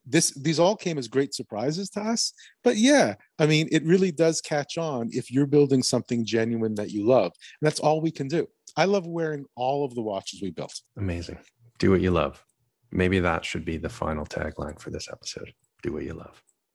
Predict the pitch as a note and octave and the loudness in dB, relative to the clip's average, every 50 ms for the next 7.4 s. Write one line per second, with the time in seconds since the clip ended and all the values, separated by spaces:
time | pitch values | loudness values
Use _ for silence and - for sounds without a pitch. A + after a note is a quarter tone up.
0 | _ _ _ _ _ - C3+ C3 G#2+ F#2 - - - - - - - - - _ | _ _ _ _ _ -2 0 0 2 2 0 -2 -2 -4 -8 -14 -16 -16 -18 _
1 | _ _ _ _ - - B2+ D3 - - - D2+ D2+ F2 A#2 A#2 G2+ - - G2 | _ _ _ _ -4 0 0 0 0 -2 -4 -4 -2 0 0 0 -2 -2 -4 -6
2 | - - - F2+ F2 F2 - - G2 - F#2 F2+ F2+ - - F#2 F#2 F#2+ G2 G2 | -4 -2 -2 -2 -2 -2 -4 -4 -4 -4 -4 -4 -4 -4 -4 -2 -2 -2 -2 -2
3 | F#2+ F#2+ F#2+ F#2 - - F#2+ F#2+ - - - - E2+ - - - - D#2 - _ | -2 -2 -4 -4 -4 -6 -6 -6 -6 -8 -10 -12 -12 -12 -12 -16 -18 -18 -18 _
4 | _ _ _ _ _ _ _ _ _ _ _ - B2 A2+ C3 D3 D3+ D3 C3 C3 | _ _ _ _ _ _ _ _ _ _ _ -8 -2 2 6 6 8 8 8 8
5 | B2+ A2+ A#2 A#2 A#2+ B2+ C#3 C3 C#3+ C#3 C3+ - - C3 B2 - - - A2 A2 | 6 6 6 6 6 6 6 6 4 4 4 4 4 4 4 4 2 0 0 0
6 | - - - A2+ G#2+ G2+ G2 F#2+ - - E2+ F2+ E2+ E2+ - - C#2 C#2 C#2+ - | 0 0 0 0 0 0 -2 -4 -4 -2 0 0 0 0 0 -4 -8 -8 -8 -6
7 | - - - - F2 D2 - - | -6 -4 0 2 2 2 0 -2